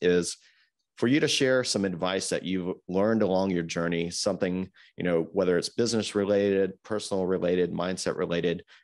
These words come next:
that you feel would help those other business owners out there, um, achieve and grow their business.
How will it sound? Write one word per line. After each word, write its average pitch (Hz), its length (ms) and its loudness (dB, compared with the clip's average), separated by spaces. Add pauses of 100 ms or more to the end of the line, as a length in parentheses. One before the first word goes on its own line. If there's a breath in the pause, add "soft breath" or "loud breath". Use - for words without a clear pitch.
(180 soft breath)
that 90 120 0
you 113 160 2
feel 113 260 2
would 92 140 0
help 95 300 -2
those 90 200 0
other 90 180 0
business 87 440 -2
owners 85 260 -2
out 80 240 -2
there, 85 340 0 (320 soft breath)
um, 76 400 -4
achieve 104 400 2
and 85 160 2
grow 87 200 2
their 85 180 0
business. 80 600 -4